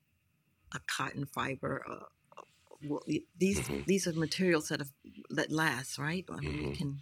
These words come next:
Speaker 1: can <laughs> go in the pyramids and still find little pieces of cloth, right?
Speaker 2: And they're still co-, colored blue.
Speaker 1: Yes, you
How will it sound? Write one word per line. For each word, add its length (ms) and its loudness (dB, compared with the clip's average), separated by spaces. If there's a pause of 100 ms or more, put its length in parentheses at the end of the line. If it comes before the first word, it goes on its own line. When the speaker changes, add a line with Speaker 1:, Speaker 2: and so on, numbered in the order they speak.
(260)
Speaker 1:
can 80 -2
<laughs> 0 -
go 160 2
in 80 -4
the 80 -4
pyramids 480 4
and 80 -6
still 180 -2 (120)
find 220 4
little 140 0 (120)
pieces 240 -2
of 100 -8
cloth, 360 6 (520)
right? 260 2 (180)
Speaker 2:
And 80 -4
they're 60 6
still 220 8
co-, 160 4 (120)
colored 320 4
blue. 340 4
Speaker 1:
Yes, 280 8
you 120 6